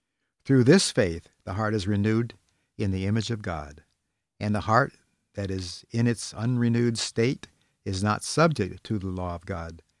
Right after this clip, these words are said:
neither indeed can be, now delights in the holy precepts,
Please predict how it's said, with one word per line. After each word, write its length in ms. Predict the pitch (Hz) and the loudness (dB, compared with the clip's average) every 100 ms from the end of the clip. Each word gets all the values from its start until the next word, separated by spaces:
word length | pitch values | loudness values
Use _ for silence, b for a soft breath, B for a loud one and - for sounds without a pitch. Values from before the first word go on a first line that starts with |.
| _ - | _ 0
neither 360 | 120 143 113 | 4 6 6
indeed 360 | 117 113 120 123 | 2 4 2 2
can 300 | 131 123 123 | 0 0 0
be, 320 | 160 104 82 80 _ _ _ _ - | -2 -4 -8 -16 _ _ _ _ 2
now 300 | 117 117 117 | 6 6 6
delights 680 | 107 98 104 104 95 - | 2 4 4 4 0 -4
in 100 | 101 | -4
the 100 | 92 | -2
holy 280 | 95 92 90 | -2 -2 -4
precepts, 720 | - 90 76 - - - - | -6 -6 -6 -14 -16 -20 -20